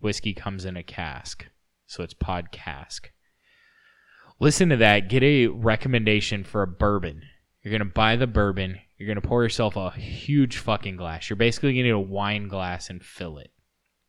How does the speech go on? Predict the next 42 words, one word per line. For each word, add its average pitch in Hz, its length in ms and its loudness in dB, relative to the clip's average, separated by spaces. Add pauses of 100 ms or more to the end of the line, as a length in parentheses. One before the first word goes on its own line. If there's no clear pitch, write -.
(680)
You're 107 100 -2
gonna 107 100 -2
start 151 340 2
drinking 117 400 -2
it. 95 220 -6
And 104 100 -10
once 120 200 -2
you 180 40 0
get 165 120 6
halfway 113 500 2
done, 101 240 -2
you're 117 120 -2
gonna 98 180 -6
start 104 320 -2
this 101 220 -4
movie. 87 400 -10 (1600)
While 113 200 6
you're 135 120 10
watching 113 460 4
the 95 80 -6
next, 107 420 -2 (300)
the 98 160 -4
first 123 400 0
thirty 120 240 4
minutes 107 320 -2
of 107 60 -4
the 101 60 -6
movie, 113 420 0 (240)
you're 113 100 -2
gonna 117 100 2
finish 113 280 -2
another 107 320 -2
quarter 110 340 0
of 104 80 0
the 95 60 -4
whiskey. 107 600 -6 (480)
So - 200 0
now 117 180 4
you 196 220 4
only 143 180 2
have 107 320 2
about 101 540 -4